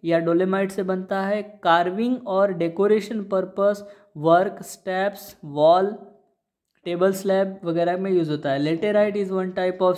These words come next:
sedimentary rock as a building stone और रोड मटेरियल में यूज़ होता है।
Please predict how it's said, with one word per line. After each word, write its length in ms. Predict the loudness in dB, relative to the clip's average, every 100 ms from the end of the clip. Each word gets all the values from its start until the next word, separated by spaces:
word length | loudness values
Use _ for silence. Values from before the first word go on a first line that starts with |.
| -2
sedimentary 640 | -2 0 -2 -4 -2 2
rock 260 | 2 2 -4 -18 -20 _ _ _
as 160 | -4 -2
a 60 | 2
building 420 | 2 2 0 0 -4
stone 340 | -4 -2 0 -2 -10 -20 _
और 220 | 2 2
रोड 300 | 2 2 2
मटेरियल 460 | 2 -2 0 0 0
में 120 | -2
यूज़ 240 | -2 -2 -6
होता 240 | -8 -10
है। 200 | -12 -16